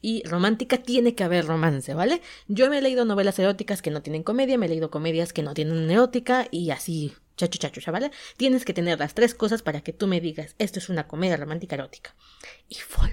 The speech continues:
Volume tiene las tres cosas. Full Volume tiene las tres cosas. Eh, la erótica como que se pasan un poco de lanza, pero me ha hecho reír bastante y me ha hecho enamorarme bastante, ¿vale? Yo, yo soy una persona muy romántica,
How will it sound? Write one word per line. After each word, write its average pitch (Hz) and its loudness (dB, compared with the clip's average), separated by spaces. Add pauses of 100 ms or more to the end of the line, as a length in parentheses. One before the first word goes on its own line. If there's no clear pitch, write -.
(140)
Volume - -12 (100)
tiene - -14
las - -14
tres - -14
cosas. - -10 (480)
Full 359 2
Volume 320 4
tiene 294 0
las 240 2
tres 220 2
cosas. 165 0 (260)
Eh, 277 2
la 262 2
erótica 320 4
como 180 2
que - -8
se 165 -6
pasan 185 0
un 180 0
poco 190 2
de 247 6
lanza, 302 2
pero 339 2
me 240 2
ha 285 0
hecho 240 2
reír 170 2
bastante 226 4 (280)
y 262 -2
me 196 0
ha 185 2
hecho 196 0
enamorarme 180 4
bastante, 151 0
¿vale? 196 2
Yo, 214 2
yo 202 2
soy 214 0
una 226 4
persona 185 -4
muy 214 4
romántica, 202 0